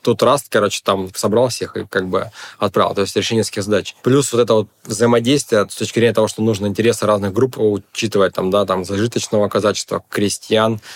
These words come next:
соседей, там, военных, у которых есть свои запросы по отношению к станице, по поставке там того, того, того, продуктов, людей и так далее.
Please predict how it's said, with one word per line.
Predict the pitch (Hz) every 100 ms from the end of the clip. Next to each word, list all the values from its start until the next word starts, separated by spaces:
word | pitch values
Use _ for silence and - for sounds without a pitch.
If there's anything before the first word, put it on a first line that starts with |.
| -
соседей, | - 107 - - 117 101 98
там, | - 92 92 95
военных, | 95 107 107 120 107
у |
которых | 110 104 92
есть | 107 -
свои | 110
запросы | 98 - 110 - -
по |
отношению | - 98 107 98
к | -
станице, | 107 104 98 98
по | 92
поставке | 92 98 104 - -
там | 90 92
того, | - 104 104
того, | 101 98 104
того, | 101 98 98
продуктов, | - 113 117 110 - -
людей | 113 110 104 117
и | 107
так | 101 104
далее. | 95 95 92